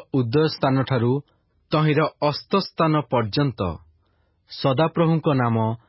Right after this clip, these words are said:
ପ୍ରଶଂସନୀୟ। ସଦାପ୍ରଭୁ ସମୁଦାୟ ଗୋଷ୍ଠୀ ଉପରେ ଓ ତାହାଙ୍କ ଗୌରବ ଆକାଶମଣ୍ଡଳ ଉପରେ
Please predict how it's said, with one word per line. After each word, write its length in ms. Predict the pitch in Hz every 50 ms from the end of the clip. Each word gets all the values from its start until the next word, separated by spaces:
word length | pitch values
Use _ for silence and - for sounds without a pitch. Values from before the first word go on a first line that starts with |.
| _ _ _ _ _ -
ପ୍ରଶଂସନୀୟ। 840 | - 135 117 - - - 151 160 151 - 151 127 101 95 85 73 67 65 - _ _ _ _ _ _ _ _ _ _ _ _ _ _ _ _ _ -
ସଦାପ୍ରଭୁ 680 | - - 147 143 143 165 165 - 165 147 123 127 131 131 131 131 - _ _ _ _ _ _ _
ସମୁଦାୟ 600 | - - - 151 151 160 170 180 156 170 165 160 160
ଗୋଷ୍ଠୀ 480 | 143 135 139 135 - - - - 175 170
ଉପରେ 360 | 156 - - 107 92 87 78 69 - - _ _ _ _ _ _ _ _ _ _ _ _ -
ଓ 100 | 147 147
ତାହାଙ୍କ 540 | - - - 165 151 156 165 170 170 143 - 165 147 131 113
ଗୌରବ 420 | 117 135 151 160 147 139 117 113 117 117 117 117 - _ _ _ _ _ _ _ -
ଆକାଶମଣ୍ଡଳ 760 | 123 131 - - 160 160 151 - 175 170 170 156 151 143 139 139
ଉପରେ 400 | 135 123 - - 113 107 104